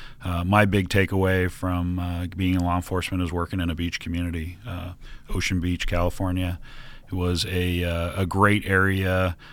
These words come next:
I loved working with the community because they had that vibe of being on the beach. Um, you know, w-, when you're in those types of communities, you draw a variety of people th-, from throughout the United States,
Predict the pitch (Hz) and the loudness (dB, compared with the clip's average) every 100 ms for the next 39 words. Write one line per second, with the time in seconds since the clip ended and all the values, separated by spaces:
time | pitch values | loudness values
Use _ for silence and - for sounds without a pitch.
0 | - 92 92 101 95 92 95 - 95 92 | -10 -4 2 4 4 2 2 2 0 0
1 | - - 95 92 92 92 95 92 92 90 | -2 -4 0 2 2 0 0 -2 -2 -4
2 | 85 92 87 90 87 85 87 85 98 92 | -2 -2 0 -2 0 -2 -2 -4 -6 -8
3 | 92 90 87 87 87 85 82 82 - 85 | -6 -8 -8 -8 -6 -4 -2 -2 -2 -4
4 | 85 - - - - - - 87 85 82 | -4 -10 -16 -18 -20 -14 -10 -6 -6 -6
5 | 82 87 - 95 90 90 95 - 95 95 | -6 -8 -8 -6 -4 -4 -4 -4 -2 2
6 | 101 104 101 95 104 98 - - 98 98 | 4 4 2 2 2 2 0 0 2 2
7 | 98 98 90 90 87 87 87 90 90 90 | 2 0 0 -2 0 0 0 0 2 0
8 | 90 85 - 92 95 92 - - 90 82 | 0 -4 -4 -6 -6 -8 -12 -6 -4 -2
9 | 92 95 104 - 85 87 85 80 - 90 | 4 6 4 2 -2 -2 -2 -4 -2 -2
10 | 87 - | -2 -4